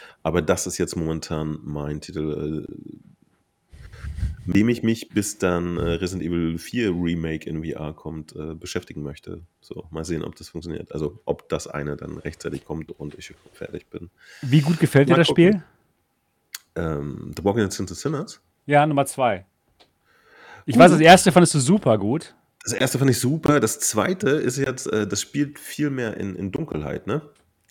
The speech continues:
Speaker 2: Ah, das ist ja nichts für uns
Speaker 1: Ähm,
Speaker 2: normalerweise.
Speaker 1: ja, ich, ich find aber The Walking Dead Saints and Sinners an sich nicht gruselig, ja? Also das ist gar nicht so
Speaker 2: Ja.
Speaker 1: schlimm. Ich find's nicht gruselig, äh, obwohl ich, ich hab jetzt, äh, so ein, zwei Er-, Erschrecker pro Session hab ich da auch,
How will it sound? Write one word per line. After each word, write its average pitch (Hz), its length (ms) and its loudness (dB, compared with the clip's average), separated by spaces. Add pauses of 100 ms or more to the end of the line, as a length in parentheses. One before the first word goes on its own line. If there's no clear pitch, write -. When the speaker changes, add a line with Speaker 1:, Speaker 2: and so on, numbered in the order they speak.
Speaker 2:
Ah, 120 200 -2
das 113 80 -6
ist - 60 -8
ja 135 60 -2
nichts 135 160 -2
für 98 240 4
uns 123 200 2
Speaker 1:
Ähm, - 60 -2
Speaker 2:
normalerweise. 98 800 -2 (240)
Speaker 1:
ja, 311 220 -6 (220)
ich, - 200 -8
ich - 140 0
find 165 160 2
aber 120 140 6
The 104 80 0
Walking 117 240 0
Dead 107 100 -4
Saints 117 240 -6
and 92 100 -6
Sinners 117 280 -4
an 98 240 -2
sich 104 240 -6
nicht 98 200 -6
gruselig, 92 460 -2
ja? 95 160 -2
Also 90 160 -2
das 98 180 -4
ist 104 120 -10
gar 101 120 0
nicht 107 120 -2
so 95 80 -8
Speaker 2:
Ja. 104 80 -6
Speaker 1:
schlimm. 127 400 -4
Ich - 100 -12
find's 113 180 -6
nicht 104 140 -4
gruselig, 160 420 0
äh, - 40 -6
obwohl 82 840 -2
ich, - 200 -14 (280)
ich - 120 -18
hab 104 120 -12
jetzt, - 260 -6
äh, 95 200 -8 (580)
so - 140 -4
ein, 110 180 2
zwei 113 200 -2
Er-, 101 420 -2
Erschrecker 110 520 -4
pro - 280 -6
Session 117 320 -6
hab 104 100 -4
ich 98 100 -6
da 87 140 -2
auch, 127 220 -6